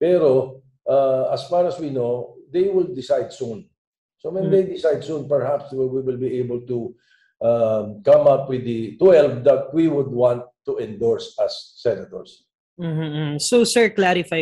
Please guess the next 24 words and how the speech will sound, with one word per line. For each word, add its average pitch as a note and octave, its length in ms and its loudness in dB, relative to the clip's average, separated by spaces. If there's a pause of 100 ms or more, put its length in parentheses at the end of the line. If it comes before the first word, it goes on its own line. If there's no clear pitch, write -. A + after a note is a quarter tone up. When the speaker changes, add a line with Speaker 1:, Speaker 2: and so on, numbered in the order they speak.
Speaker 2:
ko D3+ 80 -4
lang B2+ 160 -4
because D#3+ 160 -8
you G#3 160 -2
mentioned F#3 400 -2
that F3 160 -8
these F#3 240 -4
are E3+ 400 -2 (320)
these, E3+ 360 -6
the, E3 240 -4
the D#3 160 -2 (120)
possible F3 480 0
senatorial D#3 640 0
candidates D3 560 -4
that D3+ 160 -6
you F#3+ 160 0
want E3+ 360 -2 (320)
to E3 120 0
endorse. D3 560 -2
This A#3 180 0
is B3 140 0
regardless E3 720 -4
of, D#3 160 -10 (160)
of D3+ 480 -4